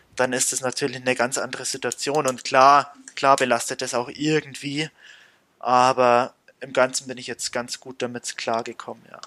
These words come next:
Also den Umständen entsprechend, würde ich sagen. Also was mich am meisten belastet, ist immer noch, dass man nicht alle Tiere retten konnte.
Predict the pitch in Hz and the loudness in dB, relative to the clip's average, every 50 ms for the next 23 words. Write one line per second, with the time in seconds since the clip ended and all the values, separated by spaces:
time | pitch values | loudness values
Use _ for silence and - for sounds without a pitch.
0 | - _ - - 120 117 - 120 117 - 120 127 - 165 156 135 - - 143 127 | -20 _ -16 -14 -12 -10 -10 -10 -10 -10 -10 -2 -2 0 0 0 0 0 0 -2
1 | 113 - - 113 - - - 120 117 - 120 - - - - - - - - - | -2 -6 -8 -8 -8 -8 -6 -8 -10 -10 -14 -20 -18 -14 -14 -12 -12 -12 -12 -14
2 | - _ _ _ - - - - 147 160 170 156 180 180 196 190 190 175 151 170 | -16 _ _ _ -20 -18 -6 -4 -4 0 4 4 4 4 4 2 0 2 4 4
3 | - 175 - 180 160 151 147 160 - - 160 151 147 - 151 165 170 156 160 165 | 4 4 2 -2 -2 0 0 0 0 -2 -2 -2 -4 -2 0 0 2 4 4 2
4 | - - - - - - - - - - - - - - _ _ - _ _ _ | 2 -4 -14 -20 -20 -20 -20 -20 -20 -20 -20 -20 -20 -20 _ _ -20 _ _ _
5 | _ _ _ _ 151 143 147 - 160 151 139 139 135 110 135 143 135 - - 175 | _ _ _ _ 2 2 4 2 0 -2 -2 -2 -2 0 0 0 -2 -2 -2 -2
6 | 160 160 135 131 117 120 - 127 127 - - 123 120 - - - 117 123 | -2 -2 -2 -2 -4 -6 -6 -12 -16 -12 -12 -12 -12 -12 -14 -16 -16 -16